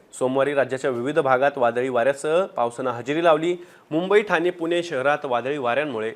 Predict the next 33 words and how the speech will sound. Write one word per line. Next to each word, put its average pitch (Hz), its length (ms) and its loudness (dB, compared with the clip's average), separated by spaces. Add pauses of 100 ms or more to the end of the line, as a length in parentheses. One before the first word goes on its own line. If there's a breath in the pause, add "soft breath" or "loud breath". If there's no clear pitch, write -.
(140)
नागरिकांची 120 560 -4 (100)
तारांबळ 131 320 2
उडाली. 104 340 -4 (100)
विविध 123 240 -4
भागात 131 400 2
गारपीट 127 380 -4
झाली, 143 260 -2 (280 loud breath)
अनेक 196 280 4
ठिकाणी 185 300 2
झाडं 143 360 0
उन्मळून 185 340 2
पडली, 101 340 -8 (180)
घरावरची 127 520 2
छतं 143 180 -4
उडून 139 260 -4
गेली, 151 260 -4 (280 loud breath)
तर 151 80 0
काही 165 220 2
ठिकाणी 170 320 -2
गोठ्यावरची 151 540 -4
पत्रंसुद्धा 135 600 -8
उडाल्याच्या 110 480 -4
घटना 123 300 -2
घडल्यात. 107 300 0 (280 loud breath)
नगर 139 240 0
जिल्ह्यात 135 400 -4 (260)
दहा 123 240 0
महसूल 156 360 -2
मंडळात 135 460 4
जोरदार 123 280 0
पावसानं 135 460 -4
झोडपून 117 360 -8
काढलंय, 165 340 2